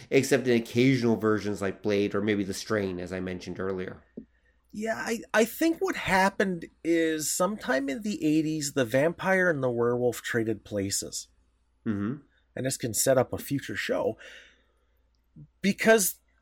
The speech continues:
Speaker 2: the vampire used to represent, like we were saying, the other,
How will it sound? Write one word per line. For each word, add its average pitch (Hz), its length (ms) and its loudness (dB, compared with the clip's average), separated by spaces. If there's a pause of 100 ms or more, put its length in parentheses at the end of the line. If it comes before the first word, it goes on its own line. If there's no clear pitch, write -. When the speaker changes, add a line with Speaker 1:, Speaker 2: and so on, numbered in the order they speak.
(640)
Speaker 2:
the 196 100 2
vampire 214 800 4
used 180 380 -4
to 185 80 -4
represent, 143 720 2
like 127 200 -4
we 147 60 -4
were 135 80 0
saying, 123 380 0
the 123 240 -2
other, 104 480 2